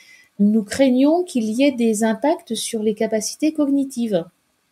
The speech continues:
Et, euh, je vais prendre un exemple, euh, je reviens à ma calculatrice. La calculatrice, elle permet de faire, euh, des opérations en un temps record. Pour autant, nous devrions entretenir nos capacités de calcul mental.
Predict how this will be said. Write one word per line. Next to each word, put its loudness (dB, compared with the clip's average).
Et, 4
euh, 6
je 0
vais 4
prendre 0
un 2
exemple, -2
euh, 4
je -4
reviens 0
à 0
ma -2
calculatrice. -2
La 0
calculatrice, 0
elle 2
permet 2
de 0
faire, 0
euh, 2
des 0
opérations -2
en 2
un 0
temps -2
record. -2
Pour -4
autant, 2
nous 2
devrions 2
entretenir 0
nos 0
capacités -4
de 0
calcul -2
mental. 2